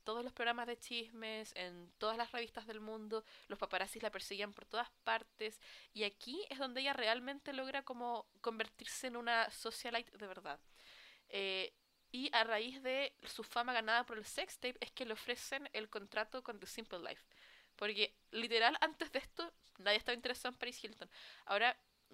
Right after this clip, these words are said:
creo que el momento más terrible de esto, y que a mí me dolió mucho cuando ella lo menciona en el documental, porque como que puedo, puedo sentir su pena, weón. Es que ella había contado que cuando ella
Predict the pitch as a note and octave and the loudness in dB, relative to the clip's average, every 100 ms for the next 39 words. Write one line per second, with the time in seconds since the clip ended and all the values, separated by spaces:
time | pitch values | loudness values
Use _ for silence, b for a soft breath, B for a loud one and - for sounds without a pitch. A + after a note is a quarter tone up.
0 | G3+ G#3 G#3+ B3 A#3 G#3+ A3+ B3 G#3+ - | -8 -6 -2 -2 -2 -2 -4 -2 -4 -2
1 | A3 A3 A#3 A#3 B3+ C#4 A#3 G#3+ G3+ G3 | -4 -2 -2 -2 -4 -4 -4 0 0 0
2 | G#3 A3 G#3+ A#3 G3 - B3 A3+ A3+ A#3+ | -2 0 0 -2 -4 -10 -6 -6 -2 -2
3 | B3 A#3 - A#3 A#3 A#3+ A#3+ A#3+ G#3 G3 | -2 -6 -6 -4 -4 -6 -8 -8 -10 -14
4 | _ G3 A#3+ D4 - G#3+ G#3 G3+ G3+ B | _ -6 -6 -8 -10 -6 0 2 2 B
5 | B B B _ _ G#3+ G#3 G3+ G#3 A#3+ | B B B _ _ -4 -2 0 2 4
6 | C4 B3+ - B3+ B3 - G#3+ - B3+ C#4+ | 6 4 4 0 0 -8 -12 -4 -4 -4
7 | - D#4 D4+ B3+ G#3+ D#3+ D3+ - - B | -6 -8 -2 -2 -2 -6 -8 -14 -20 B
8 | B B B B B B _ _ G#3+ - | B B B B B B _ _ -8 -4
9 | - A#3 - _ _ - A#3 C4 C4 C4+ | 0 0 -2 _ _ -4 2 4 4 2
10 | C4 - B3 A#3 A3 G#3 | -4 0 0 0 -2 0